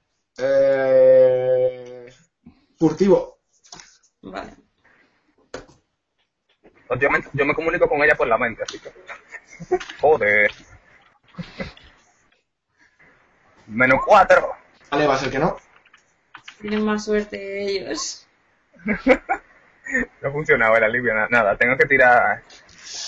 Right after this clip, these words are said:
Speaker 1: Eh,
Speaker 3: eh,
Speaker 1: puedes
Speaker 3: vigor-
Speaker 1: tirar, puedes tirar, gastar de puntos de fake, eso siempre puedes. Pero acaba de empezar el combate, también te lo digo. Te, tienes tres puntitos, ellos.
Speaker 2: Venga, sí, me gasto uno.
Speaker 1: ¿Uno solo? Pero eso creas un impulso.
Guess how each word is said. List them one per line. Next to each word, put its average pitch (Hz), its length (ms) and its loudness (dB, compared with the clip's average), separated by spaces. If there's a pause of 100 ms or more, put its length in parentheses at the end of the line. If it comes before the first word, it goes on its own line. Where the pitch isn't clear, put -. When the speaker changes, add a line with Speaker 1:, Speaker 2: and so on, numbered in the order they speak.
(220)
Speaker 1:
Eh, 165 200 2
Speaker 3:
eh, 160 80 4
Speaker 1:
puedes 175 220 2
Speaker 3:
vigor- 120 140 2
Speaker 1:
tirar, 196 680 0
puedes 170 320 0
tirar, 180 500 2
gastar 160 300 -4
de 160 80 0
puntos 160 280 -6
de 127 80 -4
fake, 180 360 -6
eso 160 180 -10
siempre 165 240 -6
puedes. 127 420 -4 (300)
Pero 135 280 -2
acaba 139 200 0
de 170 60 4
empezar 139 220 -4
el 117 60 -4
combate, 117 360 -8
también 123 320 -8
te 113 60 -12
lo 110 80 -8
digo. 165 220 -4 (400)
Te, 127 140 -4
tienes 175 240 0
tres 165 140 -2
puntitos, 156 460 -4
ellos. 120 340 -8 (720)
Speaker 2:
Venga, 208 320 -2
sí, 226 200 -2
me 202 120 -8
gasto 214 260 -4
uno. - 240 -16 (480)
Speaker 1:
¿Uno 196 180 2
solo? 220 300 2
Pero 147 80 -6
eso 170 220 -8
creas 196 180 -4
un 185 100 -2
impulso. 160 520 -4